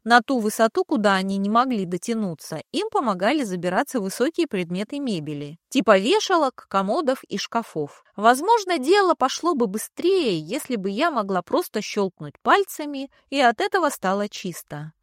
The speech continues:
Но сколько я ни щелкала, чище не становилось. А только в такт моим движениям мебель начинала танцевать, чаще всего громя все вокруг себя. Так что я решила не рисковать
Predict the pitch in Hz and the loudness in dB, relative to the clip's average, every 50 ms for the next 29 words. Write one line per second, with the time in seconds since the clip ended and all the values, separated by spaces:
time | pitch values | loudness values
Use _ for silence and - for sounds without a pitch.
0 | _ _ 220 233 247 254 - - 392 392 392 - - 262 254 240 254 233 202 175 | _ _ -2 -2 -2 -2 0 0 4 4 4 4 4 2 2 2 0 0 -2 -4
1 | 175 - - - 392 453 440 - - 381 370 359 349 349 339 339 - _ _ - | -6 -8 -2 2 2 4 4 4 2 0 2 2 2 0 -2 -4 -10 _ _ -4
2 | - 262 330 - - 339 320 247 180 175 - - 226 220 226 220 220 202 185 156 | -2 -2 -2 -2 -4 -6 -6 -6 -6 -8 -4 -4 -4 -2 0 -2 -2 -2 -4 -6
3 | 151 151 147 143 - - _ _ _ _ - 226 226 - 262 254 233 - 226 220 | -6 -8 -8 -12 -14 -20 _ _ _ _ 4 4 6 8 6 6 6 4 0 0
4 | - - 233 220 - _ 220 226 226 220 214 196 214 226 240 226 285 370 392 359 | 4 4 4 4 2 _ -4 -2 -2 -2 -2 -2 -2 -2 -2 0 0 -2 -2 -2
5 | 294 220 190 175 165 170 - _ - 247 285 311 330 339 285 359 349 330 285 233 | -2 -4 -4 -4 -6 -8 -12 _ -6 -4 -2 -2 -2 0 0 -2 -2 -2 -4 -6
6 | - - 220 202 208 214 226 240 226 - 233 240 240 - - 320 294 226 165 143 | -6 -6 -2 0 2 2 2 2 2 0 -4 -6 -6 -6 -4 -2 0 0 0 -2
7 | - - _ _ _ _ - - 196 196 196 - - 165 - - - 214 226 330 | -4 -10 _ _ _ _ -4 0 0 0 0 -2 -8 -10 -10 -8 -6 -4 -2 -2
8 | 403 330 262 214 180 170 170 185 233 - - - 185 185 190 196 - - 170 147 | -2 0 -2 -2 -2 -2 -2 -2 -4 -4 -4 -4 -4 -2 -2 -2 -4 -4 -10 -12
9 | - - - - 175 156 160 127 117 - _ _ _ _ _ 226 392 453 - - | -12 -12 -10 -10 -8 -8 -8 -10 -10 -14 _ _ _ _ _ 4 4 4 4 0
10 | - - 359 359 330 214 190 202 226 220 226 - - - 190 175 165 160 151 156 | -4 -2 0 0 2 2 2 2 2 2 -2 -4 -4 -4 -2 -2 -2 -4 -4 -8
11 | 160 156 156 - - - 160 160 - 208 311 392 - - | -8 -10 -10 -12 -12 -10 -10 -4 0 0 0 0 -2 -10